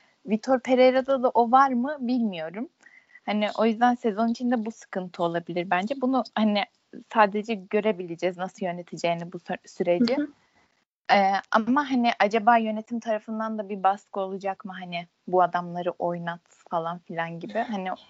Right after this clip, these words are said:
Speaker 2: Hiç sanmıyorum ya. Yani yönetim açısından şöyle, geçen sezon olsaydı hani mesela atıyorum Emre olsaydı net bir şekilde baskısını yapardı.
Speaker 1: Hı hı.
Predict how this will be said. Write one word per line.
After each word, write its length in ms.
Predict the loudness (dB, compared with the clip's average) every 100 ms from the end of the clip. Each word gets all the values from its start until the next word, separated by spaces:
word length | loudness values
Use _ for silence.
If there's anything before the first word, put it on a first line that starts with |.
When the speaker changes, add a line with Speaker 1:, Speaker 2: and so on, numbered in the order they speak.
| -2
Speaker 2:
Hiç 140 | -2 0
sanmıyorum 720 | 8 10 10 8 6 4 4
ya. 240 | 6 4 6
Yani 340 | 6 6 2
yönetim 580 | 6 8 8 2 -4 0
açısından 480 | 0 -2 -2 4 4
şöyle, 300 | 4 4 6
geçen 420 | 6 4 6 4
sezon 360 | 6 2 2 2
olsaydı 720 | 2 2 4 4 4 -2 -4 _ _ _ _ _
hani 300 | -2 0 0 -4 _ 2
mesela 380 | 4 4 6 8
atıyorum 300 | 8 8 10
Emre 240 | 8 10
olsaydı 540 | 8 6 6 6 8 10
net 220 | 10 8
bir 60 | -4
şekilde 580 | -4 -2 4 6 6 0 _ 8
baskısını 480 | 8 6 0 8
yapardı. 640 | 10 10 10 8 8 4 -6 _ -6
Speaker 1:
Hı 60 | -6
hı. 160 | -6